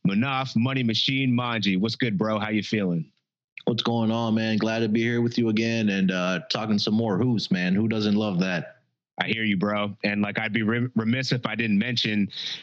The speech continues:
Speaker 1: tomorrow starts and kicks off March Madness. Did you fill out any brackets, or are you just kinda gonna watch as a fan and, and kinda just sit back and throw a little,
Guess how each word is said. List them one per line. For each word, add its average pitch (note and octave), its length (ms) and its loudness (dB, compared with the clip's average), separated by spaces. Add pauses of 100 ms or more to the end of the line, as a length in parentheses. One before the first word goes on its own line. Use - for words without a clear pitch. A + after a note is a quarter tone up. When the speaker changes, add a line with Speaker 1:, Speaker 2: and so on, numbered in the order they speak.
(120)
Speaker 1:
tomorrow C3 360 0
starts B2 500 -2
and G#2 200 2
kicks - 260 -2
off A#2 220 -2
March A2 280 0
Madness. A2+ 680 0 (480)
Did A2 120 0
you B2 80 0
fill C3+ 160 -2
out C3 140 0
any A2+ 140 -2
brackets, C#3 580 -2
or A2 400 0 (200)
are A2+ 120 0
you B2 100 2
just A2+ 140 -2
kinda A#2 240 -2
gonna G#2 420 0
watch B2 260 0
as A2 120 0
a G#2 60 -4
fan C3 460 -2
and, G#2+ 240 0
and G2+ 140 0
kinda G#2+ 160 -2
just G2 220 0 (180)
sit A2+ 160 -2
back A2 300 -2
and G2+ 240 0
throw A2 160 0
a - 20 0
little, G#2+ 220 -2